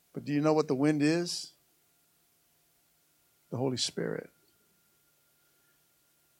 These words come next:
Definition of wind is spirit.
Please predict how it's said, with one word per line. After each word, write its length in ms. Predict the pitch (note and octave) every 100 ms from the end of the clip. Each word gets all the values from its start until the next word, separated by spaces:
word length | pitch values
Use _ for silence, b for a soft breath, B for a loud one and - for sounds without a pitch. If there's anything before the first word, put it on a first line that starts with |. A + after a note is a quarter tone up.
| _ _ -
Definition 540 | D#3+ D3+ D3 C#3 C3+
of 80 | C3
wind 500 | B2+ C3+ D3+ D3 C3+
is 160 | C3 A#2
spirit. 640 | - - D#3+ - G2+ -